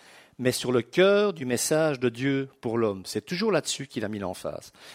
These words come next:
Et c'est pour ça qu'il passait du temps avec les putes. Et c'est pour, excusez-moi, les prostituées. Si Gilbert sort de ce corps, c'est, c'est, la réalité sociale est la même d'une pute ou prostituée,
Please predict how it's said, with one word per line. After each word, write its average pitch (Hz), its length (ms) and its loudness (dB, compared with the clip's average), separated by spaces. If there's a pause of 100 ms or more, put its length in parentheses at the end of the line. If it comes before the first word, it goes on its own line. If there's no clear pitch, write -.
Et 139 80 2
c'est 156 140 4
pour - 180 -2
ça 214 120 2
qu'il 175 140 -4
passait - 280 -2
du 120 120 -10
temps 117 140 -2
avec 113 140 -4
les 107 80 0
putes. - 360 -8 (300)
Et 143 60 2
c'est 151 160 2
pour, - 180 -8
excusez-moi, 113 420 -6
les 110 60 -4
prostituées. 104 580 -10 (760)
Si 120 120 -6
Gilbert 123 440 2
sort 113 160 -4
de 120 80 0
ce - 120 -2
corps, 107 300 0 (440)
c'est, 123 180 2 (480)
c'est, - 160 -14 (180)
la 120 140 0
réalité 127 400 4
sociale 143 340 0
est 127 60 4
la 127 120 4
même 131 200 0
d'une 117 160 -4
pute 143 260 -6
ou 123 80 -2
prostituée, 117 680 -4